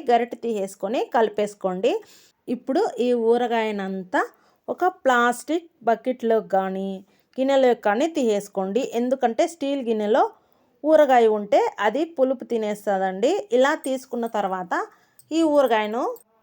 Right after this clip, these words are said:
రెండు రోజులు బాగా ఎండలో పెట్టండి. చెమ్మ ఏదన్నా ఉంటే ఎండకు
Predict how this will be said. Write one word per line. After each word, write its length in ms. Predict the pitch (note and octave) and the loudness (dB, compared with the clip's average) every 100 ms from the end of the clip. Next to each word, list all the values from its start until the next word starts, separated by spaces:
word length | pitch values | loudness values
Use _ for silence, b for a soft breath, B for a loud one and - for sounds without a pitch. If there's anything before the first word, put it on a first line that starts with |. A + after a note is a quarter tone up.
| G#3+ A#3 | -2 0
రెండు 240 | A#3+ A#3 B3+ | 2 4 4
రోజులు 300 | A#3+ A#3 D#4+ A#3 | 4 2 0 0
బాగా 360 | G#3+ A3 A3+ D4 B3 G3 | 2 2 2 2 2 2
ఎండలో 260 | G3+ A3+ A3+ | 2 2 2
పెట్టండి. 420 | F#3+ F#3 F3+ A3 F4 - | -2 -2 -2 0 -2 0
చెమ్మ 260 | B3 A#3 C4 | 0 2 2
ఏదన్నా 300 | B3 A3 G#3 G3 | 2 0 -2 -4
ఉంటే 240 | G3 G3 F#4 - b b b - C4 | -4 0 0 0 b b b -2 0
ఎండకు 380 | C4+ C4 F4+ | 0 0 2